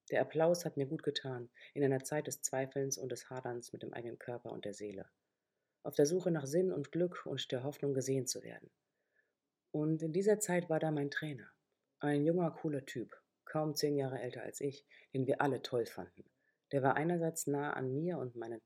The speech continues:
Sportfreunden dran und andererseits schon weiter und wissender und eben unser Trainer.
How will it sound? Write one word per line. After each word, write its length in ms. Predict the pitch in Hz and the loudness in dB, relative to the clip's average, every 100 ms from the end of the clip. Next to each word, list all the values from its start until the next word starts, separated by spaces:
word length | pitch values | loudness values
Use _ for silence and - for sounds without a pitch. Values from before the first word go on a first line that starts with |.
| - | -16
Sportfreunden 600 | - - 139 - 127 117 | -14 -2 -2 0 -6 -4
dran 300 | 127 139 156 | -4 0 0
und 240 | 123 110 - | -2 -8 -4
andererseits 460 | 143 143 139 135 | -2 0 2 2
schon 240 | - 131 123 | 0 -2 0
weiter 360 | 127 147 135 | -2 -2 -4
und 160 | - 113 | -6 -2
wissender 460 | 143 139 131 113 107 | -4 -2 -6 -6 -8
und 140 | - | -4
eben 240 | 139 131 | -2 -2
unser 240 | - 143 131 | -2 -2 -2
Trainer. 400 | - 214 147 | -4 -8 -8